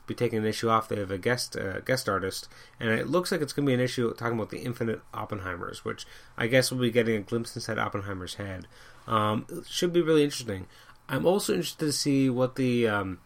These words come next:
what kind of, uh, direction the book will take in terms of,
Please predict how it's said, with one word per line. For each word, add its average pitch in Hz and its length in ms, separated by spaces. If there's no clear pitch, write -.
what 139 160
kind 170 200
of, 127 300
uh, 107 280
direction 110 760
the 120 60
book 113 240
will 113 60
take 107 260
in 110 160
terms 107 380
of, 101 200